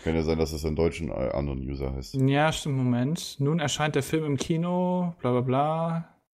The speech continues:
Speaker 2: Äh, nun erscheint der Film unter dem Titel Unknown User auch in Deutschland. Ach so, okay. In Deutschland heißt er Unknown User. Ja, das
Speaker 1: Aber der
Speaker 2: ist
Speaker 1: ist auch
Speaker 2: zumindest
Speaker 1: so
Speaker 2: auch
Speaker 1: independent, ne?
Speaker 2: eine coole Idee. Ja, kann
Speaker 1: Mhm.
Speaker 2: sein, ja.
Speaker 1: Also kann man mal machen. Man kann sich ja also ausprobieren. Vor allem, weil jetzt so viele kreative Leute da sind, vor allem auf YouTube,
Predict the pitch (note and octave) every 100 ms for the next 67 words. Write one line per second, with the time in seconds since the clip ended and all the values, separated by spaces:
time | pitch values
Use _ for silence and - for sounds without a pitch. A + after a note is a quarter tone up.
0 | _ _ _ _ _ _ _ _ C#3+ C3
1 | C3 C3 C3 - D#3 E3 - D#3 D3+ E3+
2 | D#3+ C#3+ C#3 C3 D3 D3 C3+ C#3+ C#3 C#3
3 | D3+ D3 C3 C#3+ B2+ C#3 D3 G2 F2+ A#2
4 | - F#2 F#2+ - G2+ - - _ _ -
5 | A2+ A2+ - - B2+ A#2+ A#2 A#2+ A2+ A2
6 | G#2 G#2 A2+ B2+ - - _ _ _ _
7 | _ _ - C3 C#3 - C#3 F3+ E3 E3
8 | C#2+ D2+ - D2 C#2+ C2 E2+ A#2 C#3+ B2+
9 | - D#3 D3 B2+ C#3 B2 F#2+ - - _
10 | _ _ G#2 A2+ A2+ B2+ B2+ A#2 A2 D#2+
11 | D#2 D#2+ F2 G2+ A#2+ A#2+ D#2+ C#2+ D#2 D#2+
12 | E2+ E2 E2 G2 - D#2+ D2 D2 C2+ C#2
13 | D#2 D#2 D#2 D#2 D#2 D2 F#2 F#2+ - F2+
14 | - E2+ F2+ E2+ E2 F#2+ - E2+ F2 F2+
15 | D#2+ - C2 D#2+ - D#2+ - G2+